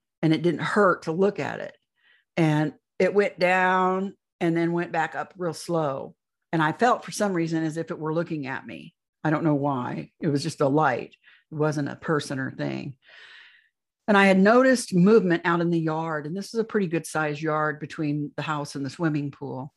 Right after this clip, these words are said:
The lot was a long, scare-, uh, narrow lot, but it was a big one. And, um, they looked like kids. My vision was really bad. At that point, my vision was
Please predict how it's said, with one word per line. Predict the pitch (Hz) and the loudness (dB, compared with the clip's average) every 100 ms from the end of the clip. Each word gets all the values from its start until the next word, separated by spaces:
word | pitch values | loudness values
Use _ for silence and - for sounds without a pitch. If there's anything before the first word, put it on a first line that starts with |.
| _ _ - | _ _ 0
The | 160 | 4
lot | 156 190 190 175 | 6 6 6 4
was | 160 139 | 0 -2
a | 143 | 0
long, | 160 165 170 165 165 - 143 - - 175 - | 2 4 4 2 0 -6 -12 -12 -12 -12 -12
scare-, | - - 180 165 - - | -12 -2 2 2 0 -4
uh, | - 147 | 0 2
narrow | 165 170 160 151 | 4 4 2 0
lot, | 156 151 131 - _ _ _ | 0 0 0 -6 _ _ _
but | 156 147 | -6 -6
it | |
was | 147 143 | -4 -4
a | 147 | 0
big | 151 151 | 0 -2
one. | 131 139 165 - - - _ _ _ _ _ _ _ _ | -6 -10 -12 -16 -20 -20 _ _ _ _ _ _ _ _
And, | 208 208 214 220 | 4 6 6 4
um, | 185 175 160 165 165 - _ _ _ _ _ _ _ - _ _ _ _ | 4 6 6 2 -2 -6 _ _ _ _ _ _ _ -20 _ _ _ _
they | 214 214 | 0 6
looked | 226 277 | 6 4
like | 226 - | 0 -2
kids. | - 269 170 147 - - - _ | -2 0 0 -2 -12 -20 -20 _
My | 180 190 | 0 2
vision | 254 277 240 | 2 2 0
was | 208 | -2
really | 175 208 240 | 0 0 0
bad. | 196 185 185 - - _ | 0 -2 -4 -8 -16 _
At | 160 - | -6 0
that | 226 247 | 0 2
point, | 220 208 | -2 -2
my | 202 | -2
vision | 220 220 196 | 0 0 0
was | 156 143 | -4 -8